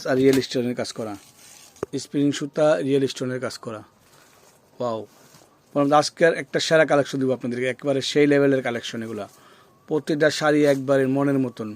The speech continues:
দেখেন, প্রত্যেকটা শাড়ি একেবারে মনের মতন। ওয়াও, এটা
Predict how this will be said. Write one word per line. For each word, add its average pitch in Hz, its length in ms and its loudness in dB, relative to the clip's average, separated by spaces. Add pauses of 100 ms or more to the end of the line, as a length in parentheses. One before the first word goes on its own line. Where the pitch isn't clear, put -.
(600)
দেখেন, 113 220 -10 (1160)
প্রত্যেকটা - 560 -4 (100)
শাড়ি 147 200 2 (120)
একেবারে 135 380 -2
মনের 131 260 -2
মতন। 110 220 -12 (1400)
ওয়াও, 113 200 -6 (280)
এটা 131 120 -6